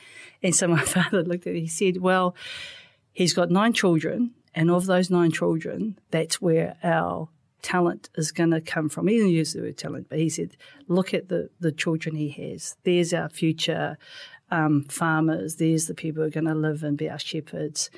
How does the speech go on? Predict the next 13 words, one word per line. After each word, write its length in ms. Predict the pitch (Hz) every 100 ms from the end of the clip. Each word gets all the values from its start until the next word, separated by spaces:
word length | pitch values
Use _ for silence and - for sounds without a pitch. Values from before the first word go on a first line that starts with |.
| - - _ _ -
That's, 560 | 175 - - - - _ -
that's 280 | 185 180 -
who 160 | 165
we're 100 | 156
gonna 420 | 147 151 156 156 165 -
be 100 | 165
able 260 | 151 175
to 200 | 165 -
have 680 | 170 - 185 151 - - - -
and 320 | 185 151 156 - - _
keep 380 | - 160 147 147
and 280 | 147 147 147 _ -
support." 500 | 147 - 208 160